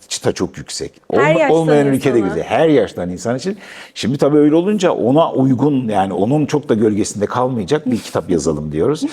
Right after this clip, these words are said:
Speaker 1: O yüzden biraz titizleneceğiz ve iyi bir şey yazmayı planlıyoruz. Umarım başarırız yani.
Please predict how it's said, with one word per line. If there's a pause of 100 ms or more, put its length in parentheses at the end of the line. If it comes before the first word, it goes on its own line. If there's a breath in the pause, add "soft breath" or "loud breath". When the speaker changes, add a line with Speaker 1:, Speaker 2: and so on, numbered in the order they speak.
(280 loud breath)
Speaker 1:
O
yüzden
biraz
titizleneceğiz
ve
iyi
bir
şey
yazmayı (180)
planlıyoruz. (120)
Umarım
başarırız
yani.